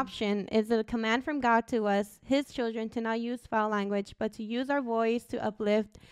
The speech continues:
and bless others with love and grace to help in a way we can possibly do so. I just kinda summarized everything that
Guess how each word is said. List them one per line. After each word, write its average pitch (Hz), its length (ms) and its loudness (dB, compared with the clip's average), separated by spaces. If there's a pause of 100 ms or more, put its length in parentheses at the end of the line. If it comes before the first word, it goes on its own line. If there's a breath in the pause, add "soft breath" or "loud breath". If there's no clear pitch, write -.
and 240 220 -2
bless 269 260 2
others 208 380 0
with 226 180 -8
love 240 320 4 (380 soft breath)
and 240 200 0
grace 233 260 4
to 269 120 -2
help 208 260 0
in 214 120 -4
a 220 80 -6
way 196 280 -2
we 202 140 -6
can 214 220 -6
possibly 208 440 -6
do 214 160 -8
so. - 360 -10 (920)
I 339 140 8
just 330 220 -2
kinda 302 240 4
summarized 240 560 4
everything 226 420 0
that 214 160 -2